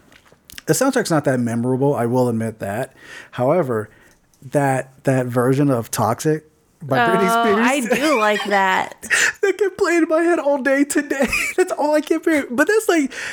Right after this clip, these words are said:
Speaker 1: that was, like, a legit, like, dope-ass version of that song. Like, I always like when people take, like, pop songs and, like, twist it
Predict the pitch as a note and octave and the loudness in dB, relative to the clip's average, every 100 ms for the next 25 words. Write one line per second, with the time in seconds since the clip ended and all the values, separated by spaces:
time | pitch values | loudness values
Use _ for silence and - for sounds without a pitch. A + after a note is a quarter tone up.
0 | - F4 F4+ E4+ D4+ C#4 G3+ F#3 C4 C#4 | -4 0 2 2 2 2 2 2 2 0
1 | - G#3 G3+ F#3+ E3+ C#3+ B2+ G#3 A3 A3+ | 0 0 2 0 -2 -2 0 0 2 0
2 | F#3+ D#3+ G3+ C4 F3 C#3+ C3 C3+ B2+ F3 | 0 0 0 2 2 2 2 0 2 0
3 | D3+ F3+ G#3+ C4+ C#4 A#3 A3+ G#3+ F3+ G3 | 0 0 0 0 2 0 0 -2 0 2
4 | F#3+ F#3 F3 C3 - C3 - F#3 F#3+ - | 2 0 -2 -2 -2 -4 -2 -2 -2 0
5 | C#3 A2 - - D#3 D#3 - C4 | 0 -2 -12 -2 0 0 0 -2